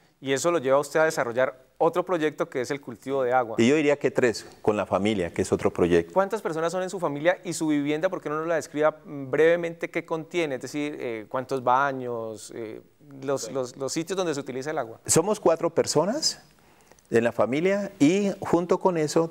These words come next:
Speaker 2: tenemos, mi esposa es profesora también de la universidad y maneja la planta de, de granos de la Facultad de Ciencias Agropecuarias. Y, eh, allí tenemos cuatro baños, tres de uso nuestro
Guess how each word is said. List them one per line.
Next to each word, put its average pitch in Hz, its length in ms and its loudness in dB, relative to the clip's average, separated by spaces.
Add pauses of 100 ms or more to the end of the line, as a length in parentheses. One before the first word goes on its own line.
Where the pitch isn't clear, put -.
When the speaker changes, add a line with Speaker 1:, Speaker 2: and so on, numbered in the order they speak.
Speaker 2:
tenemos, 131 500 2
mi 131 100 4
esposa 147 400 2
es 123 100 0
profesora 120 480 2
también 98 380 0
de 104 80 6
la 101 100 4
universidad 98 680 2
y 165 80 -2
maneja 104 360 -2
la 101 160 0
planta 107 420 2
de, 92 400 2 (380)
de 101 100 6
granos 123 380 2
de 95 80 6
la 92 140 4
Facultad 98 440 0
de 101 100 4
Ciencias 101 380 -2
Agropecuarias. 90 800 0 (800)
Y, 196 480 4
eh, 127 520 2
allí 165 420 0
tenemos 135 480 0
cuatro 139 300 2
baños, 107 460 -4 (520)
tres 175 400 2
de 127 100 6
uso 135 340 2
nuestro 147 540 0